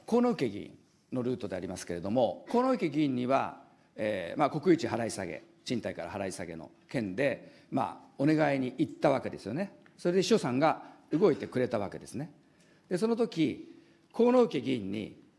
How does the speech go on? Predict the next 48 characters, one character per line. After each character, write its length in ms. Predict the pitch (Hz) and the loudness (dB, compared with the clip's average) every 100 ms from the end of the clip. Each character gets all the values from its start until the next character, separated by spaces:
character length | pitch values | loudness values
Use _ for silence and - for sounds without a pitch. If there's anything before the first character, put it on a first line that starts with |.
| _ - | _ 2
ま 380 | 185 117 - - | 4 2 -4 -8
あ、 40 | |
財 140 | 123 233 | -2 -2
務 120 | 247 | -2
省 140 | 175 | -6
の 80 | 117 | -8
ト 100 | 127 | -10
ッ 20 | |
プ 120 | 110 98 | -10 -10
は 220 | 92 - _ _ | -10 -12 _ _
麻 100 | - | -2
生 240 | 214 143 92 | 0 0 -2
財 120 | - 113 120 | -6 -6 -6
務 120 | 113 | -4
大 180 | 104 92 | -4 -6
臣 100 | 78 | -10
で 80 | 76 | -16
す 60 | - | -18
か 100 | - | -20
ら、 100 | - _ _ _ _ | -20 _ _ _ _
ぜ 180 | 131 247 | 0 0
ひ 60 | 240 | 2
と 180 | - 247 | 4 6
も 460 | 240 135 - - - _ | 6 4 0 -8 -20 _
こ 140 | - | 2
の 100 | 196 | 4
お 60 | 190 | 4
願 340 | 196 185 175 | 4 4 4
い 60 | 170 | 6
を 400 | 190 156 - - - | 6 4 2 -14 -2
麻 160 | - 208 | 2 4
生 400 | 262 220 156 123 - - | 6 6 4 0 -10 -6
財 240 | 127 170 | 2 4
務 180 | 202 202 | 4 2
大 320 | 202 202 196 | 4 4 4
臣 240 | 147 143 131 | 2 -2 -2
に、 300 | 165 143 - | -2 -4 -6
ト 100 | - | -2
ッ 20 | 226 | -2
プ 240 | - 208 | -4 -4
に 140 | 165 | -2
伝 280 | 139 - 233 | -2 0 2
え 60 | 240 | 2
て 140 | 262 | 2
ほ 160 | - 208 | 0 0
し 240 | - 254 | 2 2
い 60 | 180 | 0
と 180 | 90 | -4